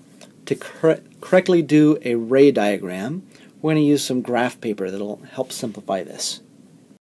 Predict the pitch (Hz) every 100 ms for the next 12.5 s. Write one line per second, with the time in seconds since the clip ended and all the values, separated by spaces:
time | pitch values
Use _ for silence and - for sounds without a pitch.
0 | _ - - - - 156 226 208 175 147
1 | 135 139 127 131 127 113 127 131 110 110
2 | 107 101 98 - - - - - - _
3 | _ - - - - - - _ - -
4 | - 123 123 165 190 - - _ - _
5 | - 131 139 139 123 120 113 - 123 -
6 | 160 170 143 131 - 160 - 156 170 175
7 | 147 123 104 104 143 185 - - - -
8 | - - - _ - 151 156 156 - 170
9 | 156 156 147 151 147 135 - - - 190
10 | 190 151 - 104 104 139 - - - -
11 | - 135 131 151 127 110 - - - -
12 | - - - - -